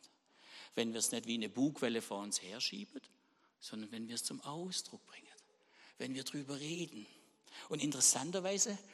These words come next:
waren die Jünger echt eine, eine coole Truppe Menschen. Die durften, die haben sich einander das gesagt, wie es ihnen geht.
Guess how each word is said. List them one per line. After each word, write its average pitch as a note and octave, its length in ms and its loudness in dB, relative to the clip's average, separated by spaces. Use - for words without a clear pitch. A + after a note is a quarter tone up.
waren B2+ 240 4
die B2+ 100 0
Jünger C3 340 2
echt E3+ 240 -2
eine, D#3+ 100 -6
eine C#3 180 -2
coole F#3+ 340 -2
Truppe D#3 300 -2
Menschen. A2+ 420 -2
Die A#2 100 -4
durften, - 480 0
die C#3 80 4
haben D#3+ 180 2
sich D#3 180 2
einander C#3+ 340 4
das B2+ 200 8
gesagt, - 320 2
wie A#3 60 2
es G3+ 100 4
ihnen C#3 260 -2
geht. C4+ 380 0